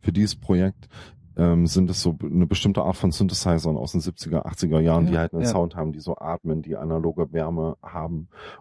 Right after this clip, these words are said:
Speaker 1: und eine Vorstellung von so einem sehr druckvollen, sehr klaren, kompakten Schlagzeugsound. Und das sind dann eigentlich so Sachen, die sind vorher klar und danach ist es eigentlich nur noch so, okay, jetzt müssen wir das eigentlich nur noch so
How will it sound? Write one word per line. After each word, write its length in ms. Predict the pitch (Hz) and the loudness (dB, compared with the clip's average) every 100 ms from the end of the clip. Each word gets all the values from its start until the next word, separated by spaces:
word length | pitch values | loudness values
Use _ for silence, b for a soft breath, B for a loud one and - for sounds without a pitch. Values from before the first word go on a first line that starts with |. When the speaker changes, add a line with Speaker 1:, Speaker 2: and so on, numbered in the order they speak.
| B | B
Speaker 1:
und 320 | 90 90 87 | 2 2 2
eine 100 | 87 | 0
Vorstellung 640 | 78 - 98 - 87 85 | 0 0 -2 2 2 2
von 200 | 80 82 | 0 0
so 120 | 78 85 | 2 2
einem 500 | 82 80 82 80 82 B B B B B | 2 2 0 -2 -6 B B B B B
sehr 260 | - 92 | 0 0
druckvollen, 600 | - 101 - - 87 85 | 0 -4 -2 2 2 2
sehr 160 | 85 85 | 2 0
klaren, 500 | - - 85 87 82 | 0 0 2 4 2
kompakten 540 | - 87 92 - 95 | -2 -4 -4 -6 -4
Schlagzeugsound. 960 | - - 87 - 78 - - 76 78 - | -2 -2 -2 -4 -6 -4 -4 -2 -2 -2
Und 160 | 82 | -2
das 140 | 92 - | -2 2
sind 100 | 117 | 2
dann 160 | 104 | 4
eigentlich 240 | 85 95 98 | 4 2 0
so 160 | - | -2
Sachen, 460 | 90 92 - 104 104 B B B _ _ - | 0 0 0 -2 -2 B B B _ _ -10
die 80 | 85 | -2
sind 180 | 90 | -2
vorher 280 | - 107 107 | 0 0 0
klar 260 | - 113 110 | 0 0 2
und 140 | 87 | 2
danach 360 | 87 92 95 98 | 2 4 2 0
ist 200 | - - | -6 -6
es 120 | 90 | -6
eigentlich 320 | - 87 85 | -2 0 0
nur 140 | 87 87 | -2 -2
noch 120 | 87 | -2
so, 120 | 82 | -2
okay, 220 | 71 - | -2 0
jetzt 180 | 80 - | -2 -2
müssen 220 | 85 - | -4 -4
wir 60 | 87 | -4
das 220 | 82 - - | -4 -6 -6
eigentlich 200 | 82 82 | -6 -6
nur 120 | 78 78 | -4 -6
noch 80 | |
so 340 | 78 82 78 | -4 -2 -2